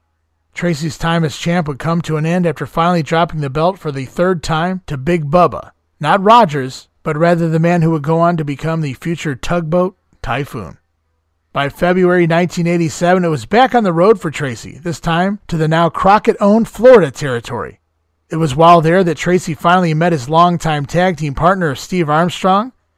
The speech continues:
and the duo formed the popular Wild-Eyed Southern Boys tag team. Feuding with the likes of the New Breed and the Mod Squad, the Southern Boys would capture the N W A Florida tag team titles almost immediately upon forming a tag team.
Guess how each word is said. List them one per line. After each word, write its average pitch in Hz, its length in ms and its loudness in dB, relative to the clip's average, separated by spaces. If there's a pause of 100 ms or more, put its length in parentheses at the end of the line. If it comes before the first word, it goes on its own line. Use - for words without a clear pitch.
(140)
and 160 140 -4
the 147 100 -2
duo 170 400 2
formed 180 320 -2
the 147 80 -4
popular 175 460 2
Wild-Eyed 196 680 4
Southern 208 340 2
Boys 127 300 -4
tag 117 300 -8
team. 87 260 -14 (580)
Feuding 165 380 2
with 165 100 0
the 156 80 -4
likes 151 360 -2
of 147 40 -12
the 143 80 -6
New 156 240 0
Breed 170 380 0
and 160 100 -2
the 135 60 -4
Mod 151 320 2
Squad, 170 340 0
the 151 80 -10
Southern 185 340 -2
Boys 185 440 0
would 151 140 -10
capture 196 380 0
the 156 160 -4
N 190 140 2
W 180 240 2
A 170 80 2
Florida 226 400 6
tag 147 300 -4
team 139 160 -8
titles 156 380 -2 (140)
almost 208 400 4
immediately 196 800 2
upon 160 320 0
forming 160 340 0
a 143 60 -4
tag 160 320 -2
team. - 340 -14